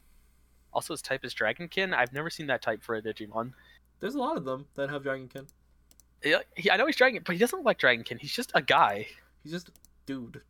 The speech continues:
Speaker 2: with
Speaker 1: With
Speaker 2: gun
Speaker 1: revolvers
Speaker 2: legs.
Speaker 1: for legs.
Speaker 2: That's pretty
Speaker 1: All
Speaker 2: neat.
Speaker 1: right. Now we got Agumon, Bond of Bravery.
Speaker 2: Clap, clap, clap, clap, clap, clap, clap, clap.
Speaker 1: Please clap.
Speaker 2: I'm clapping. I like, this card's fucking sweet.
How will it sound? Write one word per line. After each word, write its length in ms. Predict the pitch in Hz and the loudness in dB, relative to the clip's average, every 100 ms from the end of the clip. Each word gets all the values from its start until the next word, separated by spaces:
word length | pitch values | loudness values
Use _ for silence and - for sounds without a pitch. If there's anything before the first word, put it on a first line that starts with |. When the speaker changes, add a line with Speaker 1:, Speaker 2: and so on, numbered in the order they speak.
| _ - | _ -10
Speaker 2:
with 140 | 120 | -8
Speaker 1:
With 80 | - | -2
Speaker 2:
gun 140 | 123 | 2
Speaker 1:
revolvers 380 | 120 120 175 147 | 4 6 6 6
Speaker 2:
legs. 80 | 117 | 0
Speaker 1:
for 180 | 117 107 | -2 -2
legs. 360 | 113 - - - - _ - _ _ _ | -4 -6 -8 -10 -16 _ -20 _ _ _
Speaker 2:
That's 140 | 139 - | -10 -2
pretty 160 | 240 | 4
Speaker 1:
All 60 | 151 | 6
Speaker 2:
neat. 60 | 135 | 8
Speaker 1:
right. 140 | 104 - - _ - _ _ _ _ _ - | 4 -2 -20 _ -20 _ _ _ _ _ 0
Now 140 | 139 151 | 4 4
we 80 | 143 | 4
got 300 | 170 123 110 - - - - _ - | 4 4 2 -4 -20 -20 -20 _ 4
Agumon, 760 | 147 175 190 185 185 185 190 185 - | 6 6 4 4 4 2 -2 -12 0
Bond 380 | 135 139 156 160 | 8 8 8 4
of 140 | 165 - | -2 2
Bravery. 580 | 127 113 110 113 123 - | 2 2 2 2 2 -2
Speaker 2:
Clap, 240 | - 110 107 | -6 -6 -4
clap, 180 | 107 - | -8 -8
clap, 180 | 107 - | -12 -12
clap, 180 | 107 - | -14 -12
clap, 200 | 107 - | -14 -12
clap, 200 | 107 - | -14 -10
clap, 180 | 110 - | -12 -10
clap. 160 | - 120 - - - - - - _ - - - - - - - - - - | -10 -10 -12 -18 -20 -20 -20 -20 _ -14 -14 -14 -18 -20 -20 -20 -20 -20 -8
Speaker 1:
Please 260 | 135 117 | -4 -4
clap. 320 | - 101 107 - - - _ _ _ _ | -4 -4 -4 -10 -16 -20 _ _ _ _
Speaker 2:
I'm 140 | 139 165 | -4 2
clapping. 340 | 127 110 113 | 2 0 -4
I 80 | 123 | 0
like, 220 | 147 127 | 0 -2
this 160 | 135 - | -6 -2
card's 200 | 175 - | -2 -2
fucking 240 | 139 101 | -4 -6
sweet. 320 | - 120 107 | -8 -8 -8